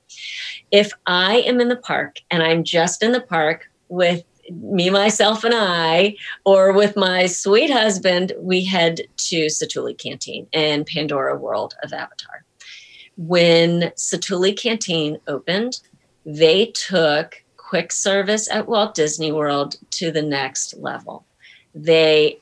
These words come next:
upped the game for every other location on property.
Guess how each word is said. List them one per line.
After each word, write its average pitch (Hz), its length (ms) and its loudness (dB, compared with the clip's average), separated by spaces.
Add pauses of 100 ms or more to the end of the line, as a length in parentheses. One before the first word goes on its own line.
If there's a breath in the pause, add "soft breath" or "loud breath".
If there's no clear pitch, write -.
upped 190 440 -2
the 175 160 2
game 180 720 2
for - 340 -4
every 214 800 4
other 196 360 2
location 165 800 0
on 165 260 -4
property. 139 720 -6